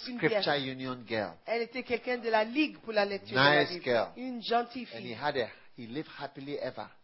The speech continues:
Speaker 1: Et il vivait heureusement
Speaker 2: after with his
Speaker 1: pour le
Speaker 2: wife.
Speaker 1: reste de sa vie avec sa femme.
Speaker 2: So when he, one day he saw a
Speaker 1: Donc quand
Speaker 2: pastor
Speaker 1: il a vu un pasteur
Speaker 2: whose wife
Speaker 1: qui, à qui la
Speaker 2: was
Speaker 1: femme
Speaker 2: like a
Speaker 1: était
Speaker 2: lioness.
Speaker 1: comme une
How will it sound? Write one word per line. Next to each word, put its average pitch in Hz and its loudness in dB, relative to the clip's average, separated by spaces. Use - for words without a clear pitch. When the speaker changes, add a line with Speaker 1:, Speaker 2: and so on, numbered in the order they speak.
Speaker 1:
Et 180 -2
il 247 -10
vivait 240 2
heureusement 233 0
Speaker 2:
after 131 -2
with 107 -6
his 107 -6
Speaker 1:
pour 120 6
le 233 6
Speaker 2:
wife. 214 0
Speaker 1:
reste 247 2
de - -16
sa 226 0
vie 220 -4
avec 220 -4
sa 226 -8
femme. 320 -20
Speaker 2:
So 214 8
when 294 0
he, 226 -12
one 254 -2
day 226 -4
he 190 -4
saw 269 -4
a 156 -6
Speaker 1:
Donc 254 -2
quand 294 -4
Speaker 2:
pastor 294 -4
Speaker 1:
il 302 -2
a 262 0
vu 247 -4
un 254 0
pasteur 247 -4
Speaker 2:
whose 254 -2
wife 160 0
Speaker 1:
qui, 294 -14
à 226 6
qui 285 -6
la 220 2
Speaker 2:
was 180 12
Speaker 1:
femme 254 4
Speaker 2:
like 165 6
a 160 2
Speaker 1:
était 170 -2
Speaker 2:
lioness. 208 6
Speaker 1:
comme 269 2
une 262 -6